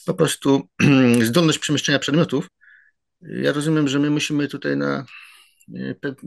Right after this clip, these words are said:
pewnym ogólnym poziomie o tym wszystkim mówić, ale, y, w środowiskach naukowych na przykład telekineza, czyli przemieszczanie na przykład szklanki, tak, czy przemieszczanie ciężkich przedmiotów, tak jak to robiło Sowiecki, on z tego słynął.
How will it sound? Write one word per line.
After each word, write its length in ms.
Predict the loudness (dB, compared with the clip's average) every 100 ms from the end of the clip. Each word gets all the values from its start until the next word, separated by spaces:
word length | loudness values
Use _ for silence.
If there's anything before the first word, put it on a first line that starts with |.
| -10
pewnym 260 | -4 0 0
ogólnym 360 | 4 6 6
poziomie 300 | 4 0 2
o 60 | 0
tym 120 | -4
wszystkim 300 | -10 -6 -2
mówić, 260 | 0 0 0
ale, 200 | 0 -2 -12 -20 -20 _ _ _ _
y, 540 | -10 -6 -4 -4 -6 -8 -12 -14 -8
w 40 |
środowiskach 560 | -4 -2 -2 -2 -4 -2
naukowych 460 | -2 0 -2 -2
na 80 | -4
przykład 300 | -6 -8 -6
telekineza, 500 | -2 -2 0 0 0
czyli 460 | -2 -6 -6 -8 -14 _
przemieszczanie 440 | 0 0 0 0
na 80 | 0
przykład 260 | -2 -4 -4
szklanki, 440 | -2 -2 -4 -6
tak, 300 | -8 -8 -8
czy 160 | -10 -8
przemieszczanie 480 | -4 -4 -2 -2
ciężkich 420 | -2 -4 -4 -8 -10
przedmiotów, 500 | -4 -4 -4 -8 -10
tak 120 | -6
jak 140 | -6
to 100 | -4
robiło 260 | -2 0 -2
Sowiecki, 560 | -2 -2 -2 -4 -14 -16 -20 -20 _ _ _
on 100 | -12
z 60 | -8
tego 200 | -4 -4
słynął. 440 | -4 -4 -6 -8